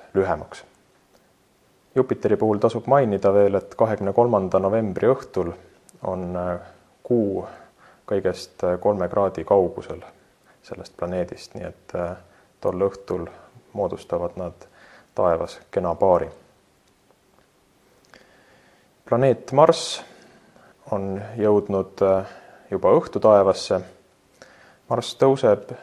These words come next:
novembri alguses umbes, kolmveerand kümne ajal õhtul, aga novembri lõpuks tuleb tõusuaeg tunni võrra varasemaks, ehk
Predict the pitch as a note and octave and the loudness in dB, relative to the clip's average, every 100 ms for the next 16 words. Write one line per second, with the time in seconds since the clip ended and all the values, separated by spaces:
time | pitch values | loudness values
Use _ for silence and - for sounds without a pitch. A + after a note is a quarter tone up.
0 | - A2 A2 G2+ G#2+ A2 G2 F#2+ G2 F#2 | -4 0 0 4 4 4 -2 2 2 2
1 | - - _ _ _ _ - G#2 F#2 F#2+ | -6 -20 _ _ _ _ -10 -8 -6 -8
2 | - - F#2+ G2+ - _ A2+ G#2 F#2+ F2+ | -8 -8 -8 -10 -16 _ -2 0 0 0
3 | - D3 B2 G#2 G2 G2+ G2+ - G2 F#2 | -2 -2 2 4 4 2 0 -4 -4 -4
4 | - _ - _ - F#2 F#2 F#2+ G#2+ A2 | -16 _ -20 _ -6 -4 -4 -2 0 -2
5 | F2+ F#2 F#2 - A2+ A#2 F#2+ - - - | 0 -2 -2 -2 -2 0 -6 -10 -20 -20
6 | _ - G2 F2+ - - - - _ - | _ -4 0 0 -2 -16 -20 -20 _ -2
7 | G#2 G2+ G2 G2+ F2+ - - - - _ | -2 2 4 4 2 -4 -18 -20 -20 _
8 | - A2 G2 F2 F2 F#2+ F2+ - _ _ | -6 -4 -2 -4 -4 -4 -6 -10 _ _
9 | - C3+ G2+ G2 F#2 F2+ - - F#2+ - | 0 4 4 2 -4 -6 -10 -6 -6 0